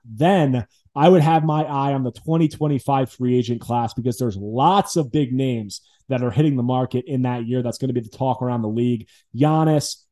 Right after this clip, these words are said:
Jason Tatum, Donovan Mitchell, Anthony Davis, Brandon Ingram, Jamal Murray, Lauri Markkanen, all free agents in that class.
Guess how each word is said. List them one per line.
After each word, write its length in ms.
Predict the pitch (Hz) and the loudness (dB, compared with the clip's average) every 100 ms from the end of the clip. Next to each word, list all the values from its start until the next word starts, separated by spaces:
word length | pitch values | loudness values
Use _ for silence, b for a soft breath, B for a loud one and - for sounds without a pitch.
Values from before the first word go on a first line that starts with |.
| - | 0
Jason 380 | 156 147 131 | 2 2 0
Tatum, 440 | - 151 151 135 110 | 0 0 0 0 -4
Donovan 500 | 139 147 143 127 117 | -2 -2 0 -2 -2
Mitchell, 380 | 147 - 113 110 | -4 -4 -8 -6
Anthony 340 | 143 135 139 | -4 0 0
Davis, 420 | 113 135 143 117 98 | 0 0 0 -2 -6
Brandon 420 | 135 151 139 135 | -2 0 0 0
Ingram, 340 | 151 135 113 | 0 -2 -6
Jamal 320 | 107 131 151 | -6 -2 -2
Murray, 340 | 139 156 147 117 | 0 0 0 0
Lauri 300 | 123 160 139 | 0 2 2
Markkanen, 500 | 120 156 156 117 101 | 2 0 0 -6 -8
all 260 | - 156 202 | -2 4 4
free 360 | 196 190 170 160 | 4 0 2 4
agents 360 | 165 143 139 | 4 2 -6
in 180 | 147 156 | -8 -4
that 200 | 147 135 | -2 -4
class. 480 | - 143 143 117 - | -4 0 0 0 -6